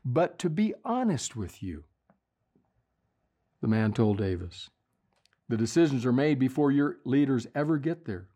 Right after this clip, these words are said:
I'm used to hearing the jokes and the use of the N-word. But this time, when the jokes were going on and people were saying things,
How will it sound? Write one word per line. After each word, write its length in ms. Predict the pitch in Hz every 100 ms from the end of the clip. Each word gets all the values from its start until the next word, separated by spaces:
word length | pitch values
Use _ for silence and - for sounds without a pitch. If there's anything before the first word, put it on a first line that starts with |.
| _ _ _ _ _ _ _ _ _ _ _ -
I'm 160 | 135 160
used 240 | 190 -
to 100 | 156
hearing 320 | 160 175 165
the 80 | 143
jokes 540 | 113 156 160 143 -
and 120 | 147 135
the 60 |
use 300 | 143 160 -
of 100 | 139
the 220 | 127 135
N-word. 580 | 151 147 120 101 95 92 - _ _ _ _ _ _ _ _ _ _ _ -
But 160 | 120
this 240 | 120 151 -
time, 320 | 107 85 95 _ _ _ _ _ _ _ _
when 140 | 156 151
the 80 |
jokes 400 | 127 170 180 180
were 100 | 147
going 380 | 135 165 170 165
on 200 | 160 160
and 120 | 147
people 320 | 156 175 160 147
were 100 | 135
saying 380 | - 160 156
things, 360 | 143 143 143